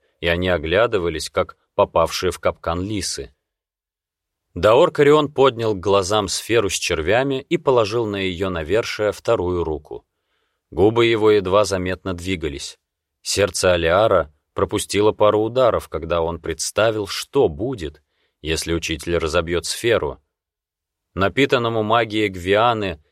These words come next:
и потревоженному червю понадобилось бы не больше десяти секунд,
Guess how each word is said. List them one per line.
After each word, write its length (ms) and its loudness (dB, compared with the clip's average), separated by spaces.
и 80 -6
потревоженному 840 0
червю 440 -2
понадобилось 800 -2
бы 340 -6
не 140 -4
больше 380 -2
десяти 400 -10
секунд, 600 -6